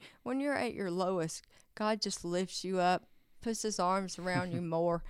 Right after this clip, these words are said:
Speaker 1: and just, um, tells you it's not gonna be okay. I was reminded of a song, uh, by, um, a Christian artist that God will make this trial a blessing.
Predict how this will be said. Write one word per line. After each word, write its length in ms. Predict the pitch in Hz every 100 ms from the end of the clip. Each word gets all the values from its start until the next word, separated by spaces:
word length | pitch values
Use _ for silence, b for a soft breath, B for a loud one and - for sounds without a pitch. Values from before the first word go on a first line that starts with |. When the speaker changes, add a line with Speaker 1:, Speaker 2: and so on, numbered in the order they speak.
| B B B -
Speaker 1:
and 440 | - 185 180 175 180
just, 500 | - 180 196 - - -
um, 420 | 175 160 165 175 - - - _ - _ _ - - - -
tells 260 | 277 262
you 60 | 233 -
it's 180 | 214
not 160 | - 220
gonna 160 | 214 220
be 140 | 220
okay. 480 | 202 - 202 185 175 B B B -
I 300 | 202 208 202 - -
was 240 | 190 196
reminded 640 | 185 190 196 185 185 180 160
of 180 | 156 170
a 80 | 160
song, 580 | - 175 160 160 156 - -
uh, 240 | 165 160
by, 400 | 156 160 160 147 -
um, 320 | - 156 156 -
a 60 | 170
Christian 520 | - 170 - 175 175 -
artist 640 | 165 160 156 170 - - B B B B B
that 440 | 180 170 175 139 - - - - -
God 280 | - 165 180
will 120 | 180
make 320 | 180 175 170
this 140 | 170 -
trial 420 | - 170 165 165
a 40 |
blessing. 600 | 160 160 160 156 - 156